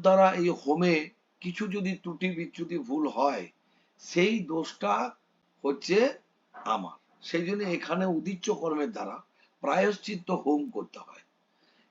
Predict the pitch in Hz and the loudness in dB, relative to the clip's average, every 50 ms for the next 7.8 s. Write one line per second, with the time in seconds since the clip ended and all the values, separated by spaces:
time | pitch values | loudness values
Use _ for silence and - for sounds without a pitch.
0 | _ - 143 165 185 175 - 165 160 175 180 185 - - 202 185 - 208 202 - | _ 0 2 2 2 2 2 2 4 4 4 4 2 -4 -8 -4 -2 -2 0 0
1 | - - 180 202 208 220 208 - _ _ _ _ _ _ _ _ _ _ - 139 | 0 0 0 0 0 -2 -2 -6 _ _ _ _ _ _ _ _ _ _ 0 2
2 | 143 143 143 139 131 120 117 151 160 180 170 180 196 190 175 151 151 165 175 180 | 4 4 4 4 2 2 0 2 2 2 2 2 0 0 2 2 0 0 0 0
3 | 175 175 - _ _ _ _ _ - - 120 131 139 156 165 143 170 208 208 202 | 0 -2 -6 _ _ _ _ _ -10 -6 -2 0 0 0 0 2 6 8 8 8
4 | 196 175 - 180 170 156 147 135 143 139 143 165 190 214 196 - 165 156 160 156 | 8 6 2 2 2 2 2 2 2 2 2 2 2 0 -2 -4 -4 -2 -2 -2
5 | 156 123 - 147 160 175 175 - - 214 214 185 180 202 208 214 226 - - _ | -2 -2 0 0 0 0 0 -2 0 2 4 6 6 6 6 4 -2 -4 -6 _
6 | _ _ _ _ _ _ _ _ - 131 151 170 180 - - - 196 151 160 175 | _ _ _ _ _ _ _ _ 0 4 6 6 6 6 4 0 0 2 2 4
7 | 196 208 202 170 190 190 185 - 185 196 208 196 - - 233 254 | 4 2 2 2 -2 -2 -2 -2 -2 -2 -2 -2 -4 -6 -6 -6